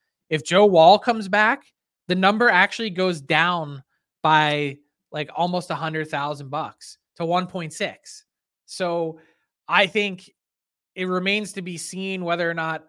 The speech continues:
Toronto is willing to ride with those two guys the rest of the way. How does Joe Woll come back when, and what does his ankle look like when he comes back?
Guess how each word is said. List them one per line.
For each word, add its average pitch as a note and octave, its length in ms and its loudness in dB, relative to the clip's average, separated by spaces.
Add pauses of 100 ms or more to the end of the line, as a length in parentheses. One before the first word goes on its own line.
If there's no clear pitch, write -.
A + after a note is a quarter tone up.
(120)
Toronto E3 400 -4
is C#3 100 -10
willing D#3+ 360 -6
to D3 120 -8
ride D3 500 -2
with F#3 180 -10
those F#3+ 260 -8
two G3+ 160 -12
guys F#3 360 -4
the D3+ 120 -8
rest D3+ 280 -6
of C#3 140 -16
the C#3+ 80 -10
way. G#3 500 -6 (720)
How F3 280 2
does F#3 180 -4
Joe F3+ 240 -2
Woll D#3+ 320 2
come F3+ 240 -6
back F3 400 -4
when, D3+ 460 -8
and D3 100 -10
what D#3+ 120 -6
does D#3 120 -8
his B2+ 140 -16
ankle G3 340 -4
look G3+ 160 -10
like G3+ 220 -6
when G3 100 -10
he G3+ 80 -12
comes G3 260 -12
back? G#3+ 380 -4